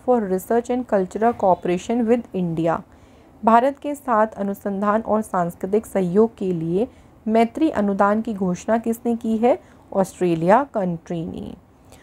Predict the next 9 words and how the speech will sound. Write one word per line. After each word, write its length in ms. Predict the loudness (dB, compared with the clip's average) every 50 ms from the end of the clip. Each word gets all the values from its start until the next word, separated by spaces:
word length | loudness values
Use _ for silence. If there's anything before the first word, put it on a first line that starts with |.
| -20 -20 -4 2 4
ऑस्ट्रेलिया 400 | 4 4 4 2 2 4 6 4
जो 140 | 4 4 2
है 160 | 0 0 0
फ्रेंड्स 340 | 2 2 2 2 0 -2 0
यहाँ 180 | 2 2 2
की 140 | 0 0 2
कैपिटल 480 | 4 4 4 4 2 -2 -4 -4 -4 -4
है 200 | -2 0 -2 -2
कैनबरा, 760 | -2 -2 -2 -2 0 0 2 2 4 4 4 4 4 2